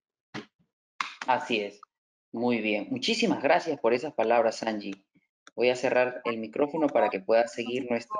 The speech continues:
seminario en la comodidad de tu casa. El próximo curso de ventas, me dicen, es el septiembre cuatro y el precio es quinientos noventa y nueve.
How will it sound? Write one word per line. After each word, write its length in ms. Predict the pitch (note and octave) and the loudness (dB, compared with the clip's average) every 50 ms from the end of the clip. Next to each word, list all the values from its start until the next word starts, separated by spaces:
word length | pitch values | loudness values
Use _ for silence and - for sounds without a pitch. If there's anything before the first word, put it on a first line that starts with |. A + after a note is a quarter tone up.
| G#3 G3 | -2 -2
seminario 580 | - A2 G#2 G#2 G#2+ A#2 B2+ D3 D3 D#3 D3+ D3+ - _ _ _ _ _ _ _ _ - | -2 -4 -6 -6 -4 -4 -2 -2 -2 -4 -6 -8 -14 _ _ _ _ _ _ _ _ -8
en 140 | A2+ A#2 | -4 -2
la 140 | A2 G#2 G#2 | -2 -2 -2
comodidad 540 | - A2 G#2+ G#2 G#2 G#2 G#2 G2+ G2+ G2+ G#2 | -2 -2 -2 0 -2 -2 0 0 2 4 4
de 120 | G#2+ G#2+ | 4 2
tu 160 | G#2 - F#2+ - | 0 -4 -6 -6
casa. 380 | - - - - - - _ _ _ - - - - - - - - | -6 -6 -6 -8 -12 -20 _ _ _ -18 -14 -12 -12 -12 -10 -2 0
El 160 | C#3 C#3+ C#3 | 0 2 4
próximo 480 | - G3 A3 A3 A3 A#3+ G#3 F3 - - | 4 4 4 4 4 2 2 2 2 2
curso 320 | F#3 G3 F#3+ F#3+ A3 G3+ | 2 2 2 2 2 4
de 100 | D#3+ C3+ | 4 4
ventas, 400 | B2 D3 F3 G#3 G#3+ - G3+ D#3 | 4 4 4 4 2 0 0 0
me 120 | C#3 A#2+ | 2 0
dicen, 260 | B2+ D#3 - - E3+ D#3+ | 0 0 0 -2 -4 -4
es 180 | E3 E3 - - | -4 -6 -6 -4
el 500 | - C3+ C3 B2+ B2 A#2+ A#2 - - _ _ _ _ | -2 0 0 0 -2 -6 -12 -18 -20 _ _ _ _
septiembre 760 | _ - - B2+ - - C#3 C#3+ D#3 D3+ E3+ F3+ E3+ - - - | _ -2 -2 -2 0 0 0 2 2 2 2 0 -2 -2 -2 2
cuatro 680 | B2+ C3+ C3 B2 - - - A#2+ G#2+ F#2+ F#2 - _ _ _ _ _ _ _ _ _ _ _ | 4 4 4 4 0 -2 -2 0 0 -2 -4 -8 _ _ _ _ _ _ _ _ _ _ _
y 160 | - B2+ C3 B2 | -8 -2 0 0
el 140 | A#2 A#2 | 0 0
precio 360 | A#2+ C3 D3+ E3 E3 - E3 E3+ | 2 2 2 2 2 0 -2 -2
es 180 | E3+ - - | -2 -6 -8
quinientos 640 | _ - C#3+ B2+ C3 C#3 D3+ E3 F3 F3 - F#3 F#3 | _ -2 -2 2 2 2 2 2 0 -2 -2 -2 -2
noventa 460 | F3+ D#3+ C3+ B2 A2 G2+ F#2+ G2+ G2+ | -2 0 0 0 0 0 -4 -6 -6
y 120 | G2+ G2 F#2+ | -6 -8 -8
nueve. 440 | G2 G2+ A2+ A2 G2 E2 - - | -6 -2 -2 -2 -2 -4 -6 -12